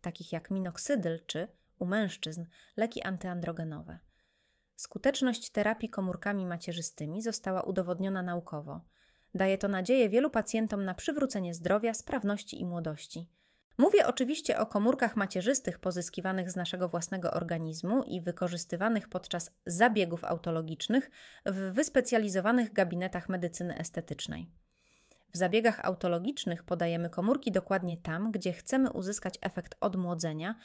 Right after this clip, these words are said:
na przykład lipofilling, z zastosowaniem komórek macierzystych czy regeneracji. Mówi doktor Urszula Brumer,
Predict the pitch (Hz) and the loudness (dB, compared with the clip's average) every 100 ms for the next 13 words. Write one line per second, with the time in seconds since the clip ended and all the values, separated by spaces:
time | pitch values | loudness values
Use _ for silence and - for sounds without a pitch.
0 | - _ 180 170 226 196 185 - - 175 | -20 _ -6 -4 -2 -2 -2 -10 -6 -4
1 | 165 165 262 214 175 220 - _ _ _ | -4 -2 0 0 0 -4 -8 _ _ _
2 | - 175 170 170 180 - 170 175 214 226 | -6 -2 0 0 -2 -2 -4 0 2 2
3 | 190 180 175 160 170 165 160 165 - 240 | 0 -2 -2 -2 -4 -4 -4 -4 -4 -6
4 | - 170 165 165 160 156 151 - - 175 | -4 -4 -2 -2 -4 -4 -6 -6 -8 -10
5 | _ _ _ _ _ _ _ 196 240 262 | _ _ _ _ _ _ _ 2 4 6
6 | 214 220 202 196 - 170 - 202 185 170 | 2 2 -2 -2 -2 -4 -2 -2 0 2
7 | 175 156 143 | 0 0 -4